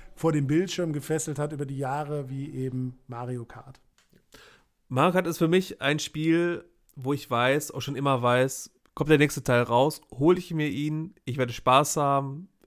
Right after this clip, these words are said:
Speaker 2: Es gibt natürlich dann auch Details, die mich stören werden, wie an jedem Teil.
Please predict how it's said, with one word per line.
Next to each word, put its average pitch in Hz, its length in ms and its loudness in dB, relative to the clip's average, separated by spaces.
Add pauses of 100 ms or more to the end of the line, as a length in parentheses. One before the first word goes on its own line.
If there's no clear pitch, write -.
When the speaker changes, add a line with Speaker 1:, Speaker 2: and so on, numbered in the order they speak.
Speaker 2:
Es - 80 -16
gibt 147 100 -2
natürlich 135 220 0
dann 120 140 -2
auch 113 140 -2
Details, 127 440 2
die 131 80 -4
mich 117 140 -2
stören 147 340 0
werden, 139 320 2
wie 120 140 -4
an 113 120 -6
jedem 139 220 -2
Teil. 139 380 0